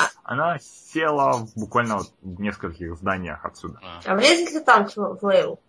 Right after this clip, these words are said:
Speaker 3: Даже?
Speaker 1: Танк влезет.
Speaker 3: Вот мы забираем его с собой. Имперский
Speaker 1: Она пожимает
Speaker 3: танк.
Speaker 1: плечами.
Speaker 3: М.
Speaker 1: Нам бы пригодился, но
Speaker 3: Ну, сколько вы готовы за него дать?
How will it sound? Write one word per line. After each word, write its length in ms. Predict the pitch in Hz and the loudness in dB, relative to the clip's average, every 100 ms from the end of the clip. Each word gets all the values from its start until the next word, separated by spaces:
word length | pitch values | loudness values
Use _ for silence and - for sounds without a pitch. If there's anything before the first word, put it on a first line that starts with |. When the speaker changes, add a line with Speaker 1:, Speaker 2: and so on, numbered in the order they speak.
| _ | _
Speaker 3:
Даже? 400 | 190 240 - 202 - | 0 0 0 -6 0
Speaker 1:
Танк 240 | 110 117 - | 2 2 -4
влезет. 380 | 101 95 87 - _ _ - | -6 -4 -6 -10 _ _ -12
Speaker 3:
Вот 260 | 190 196 | -8 -6
мы 100 | 233 | -6
забираем 380 | 233 233 226 220 | -4 2 4 4
его 120 | 240 | 4
с 120 | 262 - | 2 2
собой. 400 | 302 233 208 - _ _ _ _ - - - - _ _ _ - | 4 6 4 0 _ _ _ _ -20 -20 -20 -20 _ _ _ -2
Имперский 400 | 214 208 262 190 | 2 8 8 8
Speaker 1:
Она 80 | 123 | 2
пожимает 320 | 127 170 117 | -2 -4 -6
Speaker 3:
танк. 100 | - | -10
Speaker 1:
плечами. 440 | 113 - 110 104 _ 240 | -16 -4 -4 -4 _ -18
Speaker 3:
М. 80 | 240 - _ - - - _ _ _ _ - | -18 -18 _ -20 -20 -20 _ _ _ _ -6
Speaker 1:
Нам 240 | 113 110 | -2 0
бы 100 | 107 104 | -2 -6
пригодился, 800 | - 110 110 107 160 151 117 | -6 -6 -4 -2 -2 -2 -4
но 720 | 98 104 117 117 117 117 117 104 _ _ | -4 -2 -2 -2 -4 -4 -4 -8 _ _
Speaker 3:
Ну, 60 | 220 | -4
сколько 320 | - 277 262 | 4 4 4
вы 80 | 226 | 2
готовы 320 | 220 220 202 | 2 2 -2
за 100 | 190 | -2
него 160 | 185 175 | -2 -2
дать? 280 | 175 269 | -2 -4